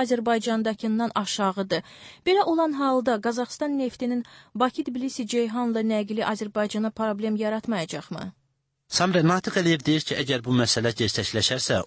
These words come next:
Speaker 2: onda keyfiyyət bankı yaradılacaq, hər neftin keyfiyyətinə görə də haqqı ödəniləcək. Bundan başqa onun sözlərinə görə müxtəlif üsullarla Bakı neftinin Qazaxıstan neftinə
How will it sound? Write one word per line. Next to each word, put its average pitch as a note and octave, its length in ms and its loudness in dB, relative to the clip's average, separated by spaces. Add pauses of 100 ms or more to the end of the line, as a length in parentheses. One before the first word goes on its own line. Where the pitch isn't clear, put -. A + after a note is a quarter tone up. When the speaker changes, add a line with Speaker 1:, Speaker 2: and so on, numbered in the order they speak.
Speaker 2:
onda A#2+ 380 2 (260)
keyfiyyət D#3 640 0
bankı A2 320 2 (340)
yaradılacaq, F#2 640 0 (500)
hər G#3 160 2
neftin C#3 400 2
keyfiyyətinə B2+ 560 0
görə D3+ 240 4
də C#3+ 220 0
haqqı A2 340 -2
ödəniləcək. E2 640 -6 (320)
Bundan G#3 340 4
başqa C3+ 240 -2
onun A#2 160 0
sözlərinə G#2 540 0
görə F2 240 -2
müxtəlif A2+ 500 -2
üsullarla D3 560 0 (260)
Bakı C#3+ 220 0
neftinin C#3 480 2
Qazaxıstan B2 560 0
neftinə F#2+ 320 -4